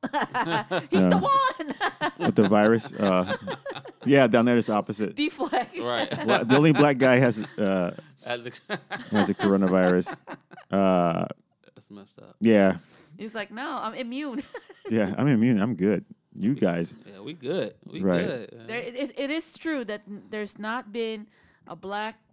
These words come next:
Speaker 1: uh, no black people got coronavirus.
Speaker 2: Well, hardly anybody's got the thing. So, uh, I mean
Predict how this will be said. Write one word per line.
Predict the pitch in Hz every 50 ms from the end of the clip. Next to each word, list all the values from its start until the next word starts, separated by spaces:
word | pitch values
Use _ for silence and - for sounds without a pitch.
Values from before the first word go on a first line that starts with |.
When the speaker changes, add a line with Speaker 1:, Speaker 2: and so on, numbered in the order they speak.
| _ _ _ -
Speaker 1:
uh, | 196 190 185 180 175 175 175 170 165 - _ _ _ _ _ _ _ _ _ _ _
no | - 196 214
black | 214 233 269 330 -
people | 359 285 - 254 220
got | - 202 190 -
coronavirus. | - 214 202 196 190 185 170 175 170 165 156 151 160 _ _ _ _ _ _ _ _ - - -
Speaker 2:
Well, | - 147 147 135 127 117 113
hardly | 123 175 196 180 127 104 98
anybody's | 101 107 101 85 87 82 85 82 -
got | 90 80 -
the | - - -
thing. | - 80 85 82 85 85
So, | - - -
uh, | 87 87 90 - - - -
I | - 92
mean | 90 87 - 90 92 87